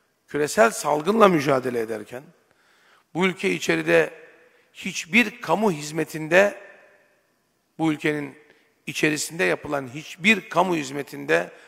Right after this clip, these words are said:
aksamaya meydan vermemiştir. Hiçbir gelişmeden, hiçbir modernleşmeden, altyapıdaki yenilenmeden geri kalmamıştır. Bugün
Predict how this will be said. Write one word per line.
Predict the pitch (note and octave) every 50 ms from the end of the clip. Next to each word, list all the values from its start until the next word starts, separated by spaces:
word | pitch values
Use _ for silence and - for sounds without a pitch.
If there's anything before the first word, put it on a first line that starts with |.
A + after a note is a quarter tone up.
| - _ -
aksamaya | - D3 C#3 - - C#3+ C#3 C#3 C#3 C3+
meydan | C3+ C3 C3 B2+ B2+ B2 B2
vermemiştir. | A#2+ A#2 A2 G#2+ G2 F#2+ F#2+ - - _ - - - - _ _ _ _ _ _ _ _ _ _ _ _ _ _ _ _ _ _ _ _ _ _ _ _ _ _ _
Hiçbir | - - F#3 E3+ - - G3+ B3+ A#3
gelişmeden, | G3 E3+ F3 D#3+ D#3 C#3+ - D3 C#3 C3 C3 A#2 G#2 - _ _ _ _ _ _ _ _ _ _ _ _ _
hiçbir | - E3+ E3 - - A#3+ B3 A#3
modernleşmeden, | G3+ F3+ F3 E3 E3+ D#3+ D#3+ D#3+ D#3 C#3+ - D#3 D3 C#3 D3 C3+ A2+ - - - _ _ _ _ _ _ _ _ _ -
altyapıdaki | D#3+ G3 G#3 - - F#3+ F3+ F3+ F3 E3+ E3+ - - D#3+
yenilenmeden | D3+ D#3 E3 E3+ E3 E3 E3 D#3+ D#3+ D#3 D3+ D#3 F#3 G3 G3 G3 - - - - - _ _ _ -
geri | - C#3+ C#3 D#3
kalmamıştır. | - - C3+ C3 B2 A2+ G#2+ G#2+ G2 - - - - - - - - _ _ _ _ _ _ _ _ _ _ _ _ _ _ _ _ -
Bugün | E3+ F#3 G3 F#3+ E3+ D#3+